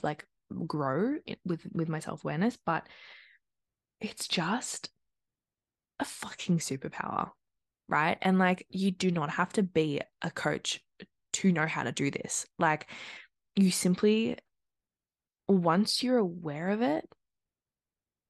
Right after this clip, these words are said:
you're able to actually, like, nitpick the little things.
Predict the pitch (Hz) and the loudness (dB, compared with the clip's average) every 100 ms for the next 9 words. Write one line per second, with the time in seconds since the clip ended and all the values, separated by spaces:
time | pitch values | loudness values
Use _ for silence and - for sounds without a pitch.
0 | _ _ _ _ _ _ _ _ _ _ | _ _ _ _ _ _ _ _ _ _
1 | _ _ _ _ _ _ _ - 202 - | _ _ _ _ _ _ _ 0 0 2
2 | 180 185 220 226 - 170 165 - - 180 | -2 0 2 0 -2 -4 -4 -4 -2 0
3 | 165 160 160 - - 180 170 165 160 170 | 0 -2 -4 -4 -6 -6 -4 -2 -4 -4
4 | 143 - - - | -6 -6 -6 -10